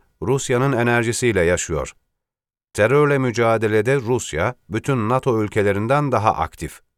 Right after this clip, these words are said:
Dilerim sonunda bu söylediklerim gerçek olur ve Rusya'nın da içinde bulunduğu bir nato ortaya çıkar. Ancak şunu da açıkça görelim.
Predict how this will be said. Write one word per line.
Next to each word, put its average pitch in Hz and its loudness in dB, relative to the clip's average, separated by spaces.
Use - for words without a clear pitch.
Dilerim 107 0
sonunda 98 0
bu 139 -2
söylediklerim 113 0
gerçek 101 0
olur 101 0
ve 92 0
Rusya'nın 113 -2
da 104 2
içinde 107 -2
bulunduğu 104 0
bir 127 -2
nato 113 0
ortaya 90 0
çıkar. - -8
Ancak 139 0
şunu 139 0
da 131 4
açıkça 131 0
görelim. 101 0